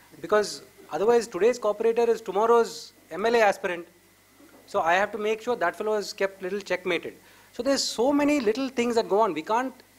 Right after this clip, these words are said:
define how this is going to play out, right? Now, I'm, all I'm saying is I agree with you that you need to have political energy, we need to have that kind of reform, and we need more of that.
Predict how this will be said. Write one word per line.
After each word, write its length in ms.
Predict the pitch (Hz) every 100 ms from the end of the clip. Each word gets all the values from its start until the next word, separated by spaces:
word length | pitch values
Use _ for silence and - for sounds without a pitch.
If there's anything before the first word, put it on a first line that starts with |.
| _ 135
define 460 | 156 202 220 208
how 260 | 180 160 196
this 180 | 202 214
is 80 |
going 180 | 185 190
to 40 | 190
play 240 | 165 160
out, 220 | 123 101
right? 160 | 113 143 _ _ _ _ _ _ _ _ _
Now, 140 | 151 180 -
I'm, 160 | 165 -
all 140 | 190
I'm 120 | 262
saying 180 | 247 240
is 60 | 240
I 100 | 180
agree 280 | 185 196 254
with 120 | 160
you 100 | 107 - -
that 180 | 156
you 100 | 165
need 420 | 175 165 190 214 208
to 80 | 190
have 200 | 190 185
political 380 | 156 185 151
energy, 380 | 139 131 131 143
we 160 | 143 151
need 240 | 151 185
to 100 | 202
have 240 | 170 175 175
that 200 | 143 -
kind 200 | 165 165
of 140 | 135
reform, 320 | 127 143 151
and 120 | 165
we 80 | 180
need 160 | 208 226
more 240 | 185 233
of 140 | 247 -
that. 160 | -